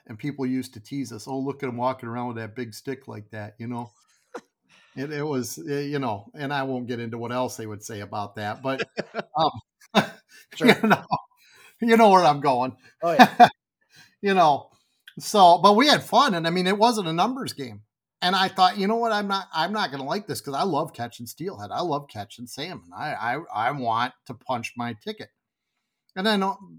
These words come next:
Speaker 1: all of a sudden, I'm like, "You know what? I like this challenge more. I don't,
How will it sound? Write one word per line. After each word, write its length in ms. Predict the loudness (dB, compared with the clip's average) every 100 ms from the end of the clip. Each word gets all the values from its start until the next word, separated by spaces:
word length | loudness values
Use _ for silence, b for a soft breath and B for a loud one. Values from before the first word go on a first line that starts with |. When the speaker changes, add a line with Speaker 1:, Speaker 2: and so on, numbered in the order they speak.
| _ _ _
Speaker 1:
all 180 | 0 0
of 60 | 0
a 40 |
sudden, 300 | -4 -2 -2
I'm 100 | -2
like, 180 | -4 -4
"You 60 | -6
know 80 | -6
what? 120 | -6
I 80 | -4
like 200 | -6 -8
this 160 | -12
challenge 500 | -10 -12 -10 -10 -12
more. 300 | -14 -16 -20 _ _ -14
I 140 | -10
don't, 280 | -8 -10